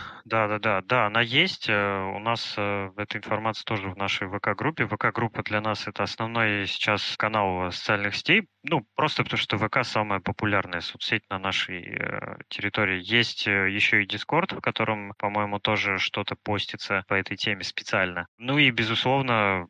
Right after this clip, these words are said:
есть, э, Twitter и прочее, которые служат для, по сути, кросс-поста того, что у нас во ВКонтакте выходит. Поэтому, да, самый простой способ — это следить за новостями, следить за новостями в социальных сетях, потому что они, ну, наиболее, что ли, актуальные, частые и быстро обновляющиеся.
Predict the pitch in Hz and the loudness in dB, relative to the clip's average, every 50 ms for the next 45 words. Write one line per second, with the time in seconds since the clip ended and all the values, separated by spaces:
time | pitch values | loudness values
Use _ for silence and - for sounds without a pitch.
0 | _ - - - 117 113 - - - - 107 101 95 92 90 90 - 113 120 139 | _ -6 0 2 2 2 2 -2 -4 0 2 4 4 4 2 0 0 0 0 2
1 | 156 - 131 117 110 104 101 95 - - 123 135 - - 113 95 - - 104 - | 2 2 2 4 4 4 4 2 0 0 0 2 4 4 2 2 2 -2 -2 0
2 | 104 104 101 95 - - - 107 113 104 104 95 87 92 90 95 98 95 92 - | 2 2 2 0 0 -2 -2 -2 -2 -2 -2 -2 -2 -2 0 2 2 2 0 -2
3 | - - - - - - 95 - - - 98 - - - 110 110 - - - 113 | -6 -6 -6 -6 -8 -8 -12 -8 -4 -4 -4 -4 -2 -2 -2 -2 -2 -4 -8 -6
4 | - 95 92 95 98 - - - 98 92 92 92 - - 98 98 92 - - 101 | -6 -6 -4 -2 -4 -4 -6 -6 -10 -8 -8 -8 -8 -10 -12 -12 -12 -6 -6 -6
5 | 92 - 98 - - - - - - - - - - - - - 113 120 - 160 | -2 -2 -4 -2 -2 -4 -4 -4 -10 -10 -8 -8 -8 -8 0 0 2 2 2 0
6 | 143 143 135 147 151 120 - - 120 131 139 139 139 127 - - 135 127 - - | 0 2 2 4 2 2 2 2 0 2 2 2 0 0 2 0 -2 0 0 -2
7 | 143 127 - - 208 233 226 - 143 127 123 120 - 131 117 - - 127 120 131 | -2 -2 -2 -2 -2 -2 0 -2 -2 -2 -2 -2 -2 -4 -6 -2 -4 -4 -4 -4
8 | 135 120 - - 117 117 117 117 123 123 - - 151 180 190 143 131 - - - | -6 -6 -6 -8 -6 -4 0 0 0 0 0 0 0 0 0 -2 -4 -4 -6 -6
9 | - 113 107 104 110 110 110 110 113 - - 117 107 104 101 95 - - 117 - | -6 -6 -6 -6 -4 -2 0 0 0 0 0 0 0 0 -2 -4 -4 -6 -2 2
10 | - 123 113 104 101 101 - - - - - 147 175 196 - - - - 107 104 | 4 4 4 4 0 -4 -6 -6 -6 0 2 2 2 2 0 -4 -2 0 0 0
11 | 107 104 - - - 104 101 104 110 113 117 120 113 104 - - 165 151 123 123 | 2 0 2 2 4 2 2 2 0 2 4 4 4 2 2 0 0 2 4 4
12 | 120 110 101 113 131 135 120 113 107 - - - 107 104 101 101 95 - - 107 | 4 4 4 4 4 6 6 6 4 4 2 2 2 4 4 2 2 0 -2 -4
13 | - - - 123 127 131 131 120 107 101 98 - - - 110 107 - - - 101 | -4 -2 2 2 4 4 2 2 -2 -2 -2 0 2 2 2 2 0 -2 -2 -2
14 | 92 92 95 98 95 98 110 104 - - 107 101 90 85 98 98 98 98 110 131 | -2 0 -2 -4 -6 -6 -8 -8 -4 -2 0 0 0 -2 -4 -4 -2 0 0 0
15 | 147 156 - - - 107 95 87 - - 104 98 - 92 95 | 0 0 0 0 -2 -2 -4 -4 -4 -2 -2 -2 -2 -4 -8